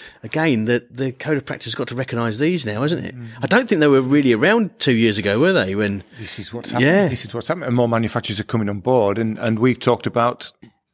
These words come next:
Speaker 2: in, uh, t-, to, to today's event that different manufacturers have different,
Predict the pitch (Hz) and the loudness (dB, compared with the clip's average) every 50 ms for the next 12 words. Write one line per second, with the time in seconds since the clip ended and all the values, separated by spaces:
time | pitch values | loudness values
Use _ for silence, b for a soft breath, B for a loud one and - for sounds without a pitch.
0 | _ _ _ _ _ - 127 120 117 113 113 - 120 117 104 107 107 - - - | _ _ _ _ _ -2 0 0 0 0 -2 -4 -2 0 0 0 0 -2 -8 -16
1 | - - - - 135 117 - - _ _ - - - - - _ - 127 110 - | -20 -14 -8 -6 -4 -4 -6 -8 _ _ -20 -20 -20 -20 -14 _ -4 -4 -4 -4
2 | _ _ - - 120 107 127 127 127 117 117 - 151 214 196 - - 113 110 - | _ _ -6 -4 -2 2 2 2 2 2 2 2 2 2 0 0 0 -2 -2 -4
3 | B B B B B B B B _ _ 113 104 131 - - 120 113 113 117 113 | B B B B B B B B _ _ -2 -2 0 0 0 0 2 2 2 2
4 | 104 - - 120 - - 110 - - 113 104 101 - - 131 127 - - - 120 | 2 0 -2 -2 -2 -2 -2 0 0 -2 -2 -4 -4 -4 -4 -2 -2 -2 0 0
5 | 113 110 - - - | 0 0 -2 -4 -4